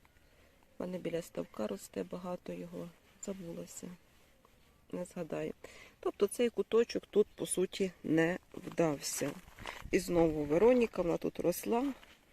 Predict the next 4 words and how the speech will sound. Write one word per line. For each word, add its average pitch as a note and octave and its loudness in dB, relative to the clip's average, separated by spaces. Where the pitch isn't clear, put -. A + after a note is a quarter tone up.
Краще F3 0
б D3+ -2
лілію E3 2
забрати, E3+ 0